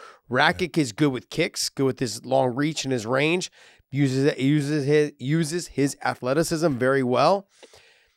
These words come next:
But, <clears throat> uh, him off of his back, I don't see him beating Glover.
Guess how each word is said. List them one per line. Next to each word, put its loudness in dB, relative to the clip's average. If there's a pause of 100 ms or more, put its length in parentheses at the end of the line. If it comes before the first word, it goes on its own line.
(240)
But, 2 (200)
<clears throat> -2
uh, 4
him 4
off 6
of -6
his 2
back, 0 (720)
I 0
don't 0
see -4
him 0
beating -2
Glover. -2